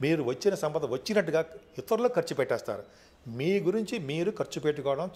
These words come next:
చాలా తక్కువగా ఉంటుందండి. మీరు ఇతరులు, ఇతరులకు ఖర్చు పెట్టి దాన్ని ఆనందిస్తారు తప్ప వాళ్ళ ఆనందాన్ని మీరు చూస్తారు. మీరు ఎదుటి వాళ్ళని ఖర్చు పెట్టడం వలన మీకు ఆనందం ఉంటుందండి.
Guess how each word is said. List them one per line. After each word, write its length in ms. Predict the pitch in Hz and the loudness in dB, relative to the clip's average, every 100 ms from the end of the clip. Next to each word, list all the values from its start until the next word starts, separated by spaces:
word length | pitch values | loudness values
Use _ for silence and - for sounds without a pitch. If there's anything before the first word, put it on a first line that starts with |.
| - | -2
చాలా 180 | 110 190 | 4 4
తక్కువగా 380 | 151 139 139 131 | 4 2 2 2
ఉంటుందండి. 520 | 113 104 107 101 110 - - - - - | 0 -6 -8 -10 -12 -16 -20 -20 -16 0
మీరు 180 | 143 170 | 2 4
ఇతరులు, 460 | 123 214 208 208 | 2 2 0 2
ఇతరులకు 360 | 156 202 202 202 | 0 2 2 2
ఖర్చు 200 | 156 175 | 0 0
పెట్టి 480 | 147 143 143 139 135 - - 117 | 0 2 0 -4 -4 -12 -8 0
దాన్ని 280 | 139 196 | 2 2
ఆనందిస్తారు 560 | 117 127 196 196 196 139 | 0 0 2 2 2 0
తప్ప 220 | 131 - | 0 0
వాళ్ళ 320 | 123 123 143 | 0 2 2
ఆనందాన్ని 480 | 127 127 190 190 202 | 2 0 0 0 0
మీరు 260 | 165 156 202 | -2 0 0
చూస్తారు. 460 | 151 143 113 107 - - - - - | 0 0 0 -2 -6 -18 -20 -18 -4
మీరు 220 | 131 165 | 0 2
ఎదుటి 260 | 226 156 175 | 2 2 2
వాళ్ళని 300 | 185 180 170 | 2 2 -4
ఖర్చు 220 | - 160 | -8 -4
పెట్టడం 600 | 160 165 160 151 151 143 | -4 -2 0 2 0 0
వలన 260 | 143 151 220 | -2 -2 0
మీకు 200 | 190 139 | 2 4
ఆనందం 360 | 156 175 160 | 2 2 0
ఉంటుందండి. 420 | 127 113 104 107 | 0 -4 -6 -8